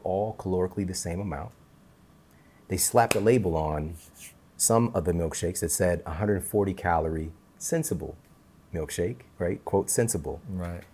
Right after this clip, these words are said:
Speaker 1: And even though they were three hundred eighty calories, and some of the other ones, they slapped on a label that said "six hundred and twenty calorie indulgent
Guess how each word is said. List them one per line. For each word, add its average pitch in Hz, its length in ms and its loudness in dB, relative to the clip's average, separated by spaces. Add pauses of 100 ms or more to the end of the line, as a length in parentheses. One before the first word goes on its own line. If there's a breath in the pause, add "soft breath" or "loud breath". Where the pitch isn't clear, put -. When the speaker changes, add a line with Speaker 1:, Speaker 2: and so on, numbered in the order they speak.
(300)
Speaker 1:
And 95 680 2 (760)
even 123 220 6
though 117 120 8
they 101 140 6
were 92 160 4
three 110 260 0
hundred 98 300 -2
eighty 95 200 -4
calories, - 640 -8 (580 loud breath)
and 92 120 -4
some 107 200 4
of 101 60 2
the 101 100 4
other 147 200 6
ones, 87 240 0
they 92 60 0
slapped 95 300 -2
on 90 120 -2
a 85 40 -2
label 90 460 0
that 80 140 -10
said 85 360 -4 (280)
"six - 480 -6 (220)
hundred 110 260 0
and 87 100 -2
twenty 143 300 -4
calorie 76 500 -4 (300)
indulgent 92 800 -10